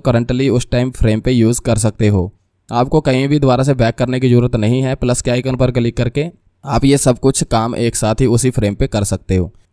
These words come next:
अभी मान लीजिए आपका वीडियो बनके तैयार हो चुका है और आपको उस वीडियो को एक्सपोर्ट करना है,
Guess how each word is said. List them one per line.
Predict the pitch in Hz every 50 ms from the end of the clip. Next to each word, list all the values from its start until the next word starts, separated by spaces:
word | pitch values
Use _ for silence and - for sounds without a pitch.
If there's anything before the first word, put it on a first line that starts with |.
| _ _ _ -
अभी | - - 127 156
मान | 156 151 143 147
लीजिए | 151 151 147 156
आपका | 151 143 147 160
वीडियो | 151 135 120 123 135 139
बनके | 131 123 120 123 147 143
तैयार | - 117 110 107 120 131
हो | 120 113 107
चुका | 104 - 104 - 104
है | 101 104 92
और | - - 127 123 131
आपको | 127 131 131 139 143 143
उस | 139 135 135
वीडियो | 131 127 117 113 117
को | 135 147
एक्सपोर्ट | 139 123 - - - 113 110 107 -
करना | 113 101 98 98 95
है, | 95 92 90 87